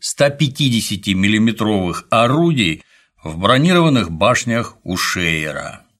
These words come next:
Немцы поняли, что советский капитан их раскусил. На Шейере взметнулся нацистский флаг.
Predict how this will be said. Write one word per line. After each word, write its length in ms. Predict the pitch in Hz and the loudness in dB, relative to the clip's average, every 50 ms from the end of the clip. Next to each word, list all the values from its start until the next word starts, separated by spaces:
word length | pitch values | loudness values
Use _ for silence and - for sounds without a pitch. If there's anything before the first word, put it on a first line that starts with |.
| _ _ _ _ _ _ _ _ _ _ _ | _ _ _ _ _ _ _ _ _ _ _
Немцы 280 | 143 208 226 - 240 | -2 0 0 0 -2
поняли, 560 | - - - 160 156 156 170 175 170 143 113 | -2 0 2 2 4 4 4 4 4 2 2
что 200 | 98 - - 135 113 | 0 -2 -4 -4 -4
советский 420 | - - 123 120 110 - - 98 | -2 -2 -2 -2 -2 -4 -4 -6
капитан 480 | - 110 98 - 107 - - 123 143 135 | -4 -6 -8 -8 -8 -4 -4 -2 -2 -2
их 120 | - - | -4 -4
раскусил. 840 | 110 104 101 - - - 101 90 - - - - 76 69 65 64 - - - - - | -4 -4 -4 -6 -6 -8 -8 -6 -6 -8 -10 -12 -12 -14 -14 -18 -20 -20 -16 -6 -2
На 160 | 123 175 196 | 0 0 0
Шейере 640 | - - 160 156 156 160 160 160 160 156 147 143 - | 0 0 0 2 2 2 2 2 2 0 -2 -6 -10
взметнулся 800 | - 98 101 - 120 139 147 143 143 175 196 202 185 - - 190 | -8 -4 -2 0 0 2 0 0 0 0 0 0 0 0 0 2
нацистский 640 | 190 185 - - - 127 110 101 - - 110 101 | 2 2 0 0 -2 -2 -2 -2 -2 -4 -4 -6
флаг. 580 | 87 - - 110 101 95 92 90 90 92 - - | -4 -4 -2 -2 2 2 2 2 0 -4 -10 -20